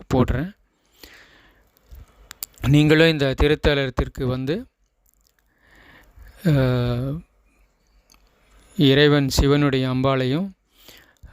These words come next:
மனமார சரணாகதி அடைந்து வணங்கிட்டு, அவர்களுடைய ஆசீர்வாதத்தையும் அன்பையும் பெற்று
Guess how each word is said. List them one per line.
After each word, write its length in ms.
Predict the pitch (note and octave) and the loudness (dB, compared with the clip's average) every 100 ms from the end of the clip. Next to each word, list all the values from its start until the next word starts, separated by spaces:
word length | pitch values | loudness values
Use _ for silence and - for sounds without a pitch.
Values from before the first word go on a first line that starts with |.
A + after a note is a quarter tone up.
| - - - - _ - | -20 -20 -20 -20 _ -6
மனமார 680 | C#3 C3 C3+ C#3 D3 D3+ C3 - - | 0 2 2 2 2 2 -2 -8 -12
சரணாகதி 720 | - D3 C3 C#3+ C#3 C3+ C3 | -2 -2 0 -2 0 0 0
அடைந்து 560 | C3 C3 C#3 D3 D#3+ F#3 - - - | 0 0 0 0 -2 -2 -10 -20 -10
வணங்கிட்டு, 640 | D#3 C3+ C#3 C#3 C3 D#3+ A3+ _ _ _ _ _ - - _ _ _ _ _ _ _ _ _ - | -6 -2 -2 -2 -2 -4 -4 _ _ _ _ _ -20 -20 _ _ _ _ _ _ _ _ _ 0
அவர்களுடைய 920 | C3+ C#3 C3+ C3+ C3 B2+ B2 A#2+ C#3+ G3 _ _ _ _ _ _ _ _ _ _ _ _ _ _ - | 2 2 2 2 0 -2 -4 -6 -12 -18 _ _ _ _ _ _ _ _ _ _ _ _ _ _ -2
ஆசீர்வாதத்தையும் 960 | C3+ C#3 E3 C#3+ C#3 C3+ - C3+ D3+ F#3+ F3+ _ _ _ _ _ | 0 2 2 2 2 -2 0 -2 -2 -10 -18 _ _ _ _ _
அன்பையும் 480 | D3+ C3+ C3+ C#3 D#3 | -8 -4 0 2 0
பெற்று 420 | D3 C3 C#3+ D#3+ | 0 -2 -2 -4